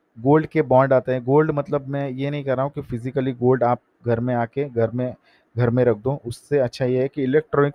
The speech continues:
form में gold लेना है आपको, मतलब bond, अ, gold के bond लेने हैं दोस्तों। Gold bond मिलते हैं, government के bond मिलते हैं या एचडीएफ़सी के, अ, gold bond मिलते हैं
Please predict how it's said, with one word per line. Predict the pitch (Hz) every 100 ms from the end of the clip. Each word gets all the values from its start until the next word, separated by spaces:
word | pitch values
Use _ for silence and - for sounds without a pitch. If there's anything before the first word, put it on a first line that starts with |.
| -
form | 117
में | 120 123
gold | 117 123 117
लेना | 110 110
है | 120 143 _ _ _
आपको, | 107 110 - 139
मतलब | 127 120 127 127 - -
bond, | 101 113 131 135
अ, | 101 110 110 107 107
gold | 104 135 131
के | 143
bond | 113 123 131
लेने | 127 127
हैं | 123
दोस्तों। | 117 113 - 143 - _ - _ 110
Gold | 127 139 120
bond | 123 127 131
मिलते | 123 120
हैं, | 123
government | 120 120 120 123
के | 120 131
bond | 117 117
मिलते | 117 113 -
हैं | 127
या | 131 120
एचडीएफ़सी | 120 117 117 127 - -
के, | 123 127 120
अ, | 101 113 113 110
gold | 107 120 120
bond | 120 120
मिलते | 117 110
हैं | 127